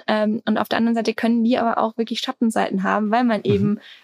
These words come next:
Speaker 1: hier schnell sein will und perfekt und es allen recht machen will. Aber
Speaker 2: Mhm.
Speaker 1: manchmal ist es einfach besser, irgendwie alle Leute mitzunehmen, damit man nicht vornweg rennt und das halt frühzeitig, äh, oder mehr zu wissen und von Anfang an zu wissen und wirklich auch mehr noch,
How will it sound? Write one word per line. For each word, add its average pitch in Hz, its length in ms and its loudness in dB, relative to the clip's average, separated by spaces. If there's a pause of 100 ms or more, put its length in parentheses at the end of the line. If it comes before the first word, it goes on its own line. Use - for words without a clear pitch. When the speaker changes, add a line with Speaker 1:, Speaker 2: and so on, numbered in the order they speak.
(100)
Speaker 1:
hier 214 300 2
schnell 226 320 0
sein 208 340 0
will 208 320 0
und 233 100 2
perfekt 226 340 -2
und 214 80 2
es 202 80 -4
allen 214 200 2
recht 226 240 -2
machen 208 280 -2
will. 226 260 0
Aber 226 320 2
Speaker 2:
Mhm. 120 140 -6 (180)
Speaker 1:
manchmal 240 300 0
ist 226 40 -2
es 220 120 -2
einfach 220 300 -4
besser, 226 440 -2 (180)
irgendwie 220 440 0
alle 226 140 0
Leute 220 240 0
mitzunehmen, 214 640 2 (320)
damit 226 200 0
man 220 140 2
nicht 262 160 0
vornweg 196 460 -2
rennt 220 280 0
und 220 140 0
das 226 160 0
halt 220 200 -2 (180)
frühzeitig, 240 800 -2
äh, 220 160 0
oder 208 200 0
mehr 240 280 0
zu 226 160 -2
wissen 262 320 0
und 220 120 2
von - 120 -4
Anfang 220 220 0
an 226 100 0
zu 226 80 -6
wissen 233 320 0
und 214 260 0 (300)
wirklich 233 380 -2
auch 214 280 -2
mehr 226 300 0
noch, 226 340 -2